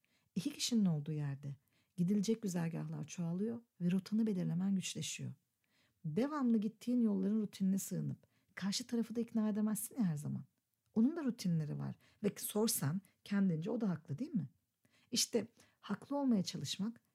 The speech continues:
ilk zamanları mutlu atm-, atmosferini bozar. Her iki tarafta huzursuzluğun kapı dışarı edildiği, kimsenin kimseyi irdelemediği, ekstra çaba harcamaya gerek olmayan o zamana geri dönmek ister.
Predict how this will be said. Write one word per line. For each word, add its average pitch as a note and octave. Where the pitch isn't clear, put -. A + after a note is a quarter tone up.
ilk C4+
zamanları E3
mutlu F#3
atm-, G#3
atmosferini F3
bozar. C#3+
Her C#4+
iki D4+
tarafta -
huzursuzluğun G#3+
kapı A3
dışarı G3
edildiği, D3+
kimsenin A3+
kimseyi F#3+
irdelemediği, D#3+
ekstra A3
çaba F#3+
harcamaya E3+
gerek E3+
olmayan F#3+
o G3
zamana F3
geri E3+
dönmek C3+
ister. -